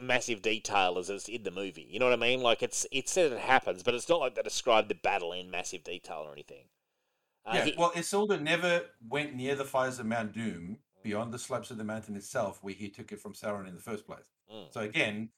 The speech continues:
Speaker 2: he never went to the thing and then changed his mind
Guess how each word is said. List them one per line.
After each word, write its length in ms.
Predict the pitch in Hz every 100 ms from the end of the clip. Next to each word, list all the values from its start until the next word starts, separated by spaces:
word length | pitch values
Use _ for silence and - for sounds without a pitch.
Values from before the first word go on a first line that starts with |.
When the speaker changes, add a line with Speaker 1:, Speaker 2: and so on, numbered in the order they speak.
| _ _ -
Speaker 2:
he 140 | 120
never 320 | 120 143 160 135
went 380 | 101 147 147
to 100 | -
the 120 | 131 120
thing 360 | - 127 120 117
and 120 | 107
then 260 | 117 113 110
changed 500 | - 127 120 120 113
his 160 | 104
mind 560 | 107 117 95 87 92